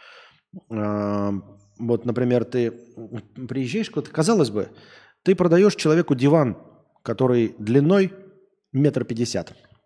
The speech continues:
Неужели человек не может замерить место, влезет ли ему туда диван,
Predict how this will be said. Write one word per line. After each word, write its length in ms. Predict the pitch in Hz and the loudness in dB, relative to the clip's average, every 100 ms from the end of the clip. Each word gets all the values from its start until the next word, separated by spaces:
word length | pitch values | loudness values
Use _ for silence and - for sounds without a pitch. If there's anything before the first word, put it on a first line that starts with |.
| _ _ _ _ _ _ _ _ _ _ _ - _ _ - | _ _ _ _ _ _ _ _ _ _ _ -20 _ _ -6
Неужели 360 | 151 175 247 | -4 -2 -4
человек 340 | 196 202 196 - | -4 -2 0 0
не 100 | 185 | 2
может 260 | 170 139 | 2 2
замерить 380 | 117 151 143 123 | 2 2 2 2
место, 300 | 147 135 - | 2 0 -2
влезет 320 | 104 131 113 | -2 0 -2
ли 100 | 104 | -2
ему 140 | 107 104 | -2 -2
туда 180 | 104 | -4
диван, 320 | 101 101 95 | -2 -2 -4